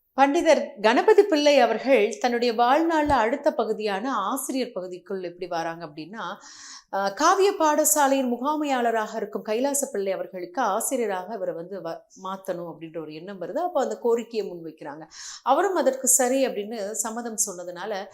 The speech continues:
கோப்பாயில் அமைந்திருக்கும் ஆசிரியர் பயிற்சிக்கு அவர் அனுப்பப்படுறாங்க. அங்க வந்து முழுமையா தன்னை ஆசிரியருக்குள் இணைத்துக் கொள்ளும் அத்தனை பயிற்சிகளையும் பெற்றுக்கொள்றாங்க.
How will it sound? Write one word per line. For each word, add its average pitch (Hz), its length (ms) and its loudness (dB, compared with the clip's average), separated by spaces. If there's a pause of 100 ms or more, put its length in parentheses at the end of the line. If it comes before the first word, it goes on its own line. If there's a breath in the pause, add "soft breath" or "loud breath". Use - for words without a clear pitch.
(340 loud breath)
கோப்பாயில் 359 600 8
அமைந்திருக்கும் 240 920 0 (200 loud breath)
ஆசிரியர் 254 720 2
பயிற்சிக்கு 247 560 2
அவர் 180 140 -2
அனுப்பப்படுறாங்க. 160 880 -4 (300 loud breath)
அங்க 240 220 4
வந்து 277 240 4
முழுமையா 311 680 -2
தன்னை 214 320 -6
ஆசிரியருக்குள் 240 960 -2
இணைத்துக் 214 480 -6
கொள்ளும் 214 340 -6
அத்தனை 262 460 -4
பயிற்சிகளையும் 190 760 -8
பெற்றுக்கொள்றாங்க. 147 640 -10